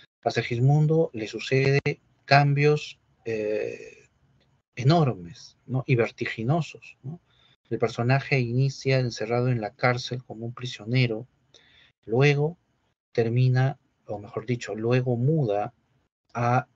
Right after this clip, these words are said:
al palacio, ¿no? Y se ve convertido en un príncipe, ¿no? Que va a ser rey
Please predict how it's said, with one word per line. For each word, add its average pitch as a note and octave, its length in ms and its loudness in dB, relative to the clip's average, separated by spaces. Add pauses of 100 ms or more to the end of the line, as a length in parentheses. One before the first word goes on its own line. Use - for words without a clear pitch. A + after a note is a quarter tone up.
(320)
al A#2 180 -4
palacio, B2+ 720 0
¿no? A#2+ 180 -4
Y A2+ 60 -4
se G#2+ 220 -4
ve B2 320 0 (220)
convertido A#2+ 800 -4 (100)
en A2+ 80 -12
un A2+ 380 -8
príncipe, C#3 680 -4 (200)
¿no? D3 240 -8
Que - 120 -12
va G#2+ 100 -6
a - 20 -14
ser A#2 300 0
rey C3 420 0